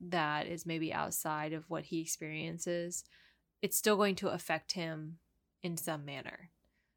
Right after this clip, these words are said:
So whether it's, like, take a ballet class or take on a small part-time job or go to coffee at night with a friend, like, it may seem like the silliest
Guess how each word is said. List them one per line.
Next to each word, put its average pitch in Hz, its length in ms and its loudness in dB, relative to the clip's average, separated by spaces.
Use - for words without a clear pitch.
So 175 220 2
whether 160 340 0
it's, 165 240 -2
like, 160 420 0
take 160 240 -2
a 170 200 4
ballet 190 380 4
class - 540 -4
or 165 600 0
take 156 260 -8
on 170 480 0
a 175 320 0
small 170 400 0
part-time 175 480 -2
job 170 380 0
or 160 680 -2
go 147 320 -6
to 180 140 0
coffee 185 580 0
at 175 100 -2
night 175 180 -2
with 180 120 2
a 175 60 -2
friend, 165 500 2
like, 160 240 -2
it 127 120 -2
may 170 200 -2
seem 175 220 -2
like 170 180 -8
the 165 80 -6
silliest 165 800 0